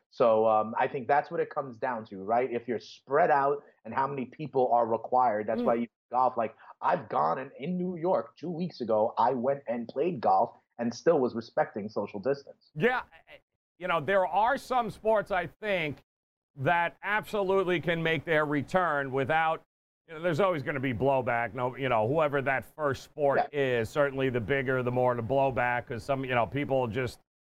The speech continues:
Speaker 2: that's it. They'll just, they'll stay inside for the next two years, and it's, uh, to each their own,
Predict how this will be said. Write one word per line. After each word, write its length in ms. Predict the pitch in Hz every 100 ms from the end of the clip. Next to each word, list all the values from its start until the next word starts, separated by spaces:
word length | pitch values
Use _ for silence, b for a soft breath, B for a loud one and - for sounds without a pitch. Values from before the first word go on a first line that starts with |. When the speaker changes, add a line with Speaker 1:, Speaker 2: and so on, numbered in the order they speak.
| _ _ 117 127 110
Speaker 2:
that's 300 | 143 120 202
it. 280 | 170 123
They'll 200 | 127 123
just, 280 | 117 127 117
they'll 160 | 139 123
stay 240 | - 131
inside 460 | 123 110 135 123 110
for 100 | 131
the 100 | 120
next 260 | 113 -
two 100 | 135
years, 540 | 120 135 151 123 110 98
and 280 | 113 113 113
it's, 560 | 117 123 120 - - -
uh, 40 | 110 _ _ _ _
to 120 | 156
each 180 | 160 139
their 240 | 147 135 202
own, 440 | 220 185 160 156